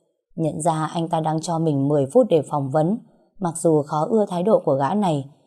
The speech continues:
nhưng tôi vẫn đành phải đi lại ghế sofa đối diện rồi mở máy ghi âm ra, bắt đầu hỏi. "Anh là người sáng lập ra game Warning Zone ở Mỹ phải không?" "Ừ."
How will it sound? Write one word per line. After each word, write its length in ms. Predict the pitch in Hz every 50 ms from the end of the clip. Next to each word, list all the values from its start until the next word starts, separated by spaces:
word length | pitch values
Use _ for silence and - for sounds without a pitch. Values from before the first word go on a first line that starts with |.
| _ _ _
nhưng 160 | 180 180 170 170
tôi 120 | 175 175
vẫn 180 | 160 165 214 220
đành 220 | 226 208 165 151
phải 180 | 143 - 151 135
đi 160 | 135 156 156
lại 200 | 156 160 143 160
ghế 160 | 151 151 143
sofa 560 | 151 156 - 202 180 170 175 - 175 170 165 165 - _ _ _ _ -
đối 200 | - 175 160 170
diện 360 | 190 185 220 196 160 147 - - _ _ _ _
rồi 200 | - 180 175 156
mở 180 | 147 156 147 135
máy 200 | 135 135 139 151
ghi 100 | 202 208
âm 200 | - 175 175 180
ra, 380 | 175 160 196 175 170 170 - - _ _ _ -
bắt 160 | 208 220 -
đầu 180 | 170 160 135
hỏi. 300 | 131 127 151 147 139 131 131 - _ _ _ _ _ _ _ _ _ _ _ _
"Anh 180 | - 180 175 165
là 100 | 151 143
người 220 | 147 147 143 139
sáng 260 | 139 - 151 139 156
lập 160 | 190 214 196 -
ra 240 | 160 156 165 160 151
game 300 | 151 165 165 160 160 160 160 - - _ _ _
Warning 340 | 170 175 170 165 165 156 156
Zone 300 | 151 - 175 160 156 156
ở 140 | - 160 147
Mỹ 220 | 139 151 185 226 -
phải 140 | 196 165 151
không?" 280 | - 185 175 175 175 170 - _ _ _ _ _ _ _ -
"Ừ." 60 | 156